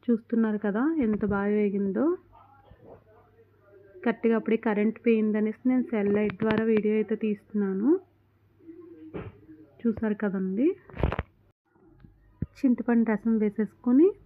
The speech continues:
పైన కొత్తిమీర వేసేసుకొని మూత పెట్టేసుకుందామండి. చూసారు కదండి, రొయ్యల పులుసు ఎంత టేస్టీగా సింపుల్ ప్రాసెస్లో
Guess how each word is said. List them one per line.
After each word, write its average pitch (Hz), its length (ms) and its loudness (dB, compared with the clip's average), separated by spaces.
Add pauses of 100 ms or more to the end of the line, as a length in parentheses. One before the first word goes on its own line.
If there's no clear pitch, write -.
(120)
పైన 233 220 2 (100)
కొత్తిమీర 226 400 4 (100)
వేసేసుకొని 233 480 0
మూత 214 280 2
పెట్టేసుకుందామండి. 220 1080 0 (1500)
చూసారు 247 460 2
కదండి, 208 500 2
రొయ్యల 214 380 2
పులుసు 214 320 0
ఎంత 233 240 2 (100)
టేస్టీగా 220 480 0
సింపుల్ 226 380 0
ప్రాసెస్లో 220 480 0